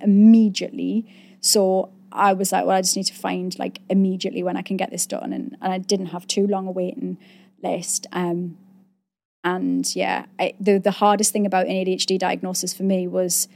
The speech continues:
that there was a lot of form filling and a lot of process, like, and I, I mean, if ever there was a way to diagnose, and no, this is not the reason to, but I can't log into the system where my psychiatrist,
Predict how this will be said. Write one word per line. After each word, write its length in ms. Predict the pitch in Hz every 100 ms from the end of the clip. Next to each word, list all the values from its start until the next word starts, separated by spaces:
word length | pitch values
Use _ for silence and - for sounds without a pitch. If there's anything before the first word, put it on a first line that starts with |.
| - - -
that 120 | -
there 120 | 196 185
was 120 | 190
a 60 |
lot 160 | 202 196
of 60 | 196
form 360 | - 180 196
filling 460 | 196 208 208 233 247
and 160 | 185 190
a 40 |
lot 160 | 185 185
of 140 | 190
process, 380 | - 202 190 -
like, 240 | - 185 - -
and 320 | 185 185 180 - _ _ _ _ _ _ _ _ _ _ _ -
I, 240 | 208 202 208 _ _ _
I 100 | 220
mean, 300 | 233 254 247 -
if 180 | 302 349
ever 260 | 339 302
there 100 | 240
was 180 | 214 208
a 60 | 202
way 280 | 202 -
to 120 | 190 196
diagnose, 460 | 190 185 202 202
and 100 | -
no, 140 | 196 196
this 200 | 196 190
is 120 | 185
not 120 | 185
the 80 | -
reason 380 | 185 190 - 185
to, 200 | - 180
but 220 | 190 185 196 - _ _ _ _ _ _ _ _ -
I 140 | 226
can't 280 | 269 294 240
log 240 | 226 220 220
into 240 | 214 -
the 80 | 185
system 500 | - 202 - - 180
where 140 | 175
my 140 | 175 180
psychiatrist, 800 | 196 190 196 185 - 180 175